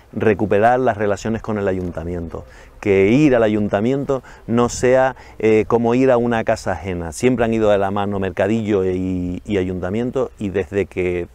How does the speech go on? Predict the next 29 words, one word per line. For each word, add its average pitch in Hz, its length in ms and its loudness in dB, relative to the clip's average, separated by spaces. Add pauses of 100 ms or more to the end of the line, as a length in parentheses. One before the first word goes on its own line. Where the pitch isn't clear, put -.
(120)
no 107 480 -4
está 101 880 0
ese 113 340 -2
vínculo 113 540 2
emocional 107 500 0
que 98 200 0
hacía 98 260 -2
que 101 80 -2
las 101 100 4
dos 104 100 0
instituciones 101 460 -4
fueran 101 420 0 (360)
de 98 140 2
la 95 100 2
mano, 117 320 -2 (220)
pues, 104 160 2
eh, 104 100 2
los 101 220 2
notamos 113 420 0
ciertamente 107 420 0
preocupados 107 520 0
y 98 100 0
aspiramos 98 420 0
a 101 60 -2
recuperar 95 320 0
ese 92 320 -2
diálogo 101 380 2
y 101 40 0
entendimiento. 92 640 -6